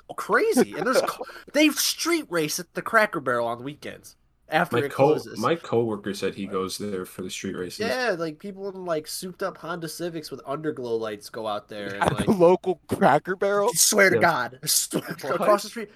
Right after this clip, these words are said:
Speaker 1: across the street from Sheetz by our
Speaker 2: That's
Speaker 1: house.
Speaker 2: so weird. Oh, yeah, there is a Cracker Barrel right there. Weird
Speaker 3: Yeah.
Speaker 2: place to have a Cracker Barrel.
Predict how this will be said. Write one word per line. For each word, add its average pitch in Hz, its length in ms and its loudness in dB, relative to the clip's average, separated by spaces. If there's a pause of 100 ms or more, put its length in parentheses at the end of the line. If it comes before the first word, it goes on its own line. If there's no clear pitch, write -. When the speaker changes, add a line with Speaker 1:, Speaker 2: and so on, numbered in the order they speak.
Speaker 1:
across 214 320 2
the - 80 -10
street 208 140 -14
from 208 100 -12
Sheetz - 500 -8
by 147 140 2
our 143 60 2
Speaker 2:
That's 135 100 -2
Speaker 1:
house. 107 280 -6
Speaker 2:
so 110 140 -6
weird. 107 340 -6
Oh, 165 180 6
yeah, 160 200 6
there 131 180 -4
is 151 100 -8
a 113 40 -18
Cracker - 320 -8
Barrel 67 180 -18
right 65 220 -20
there. 69 200 -20 (300)
Weird 123 220 -4
Speaker 3:
Yeah. 120 80 -2
Speaker 2:
place 107 160 0
to 101 80 -6
have 90 100 -6
a 90 60 -18
Cracker 82 320 -12
Barrel. - 240 -20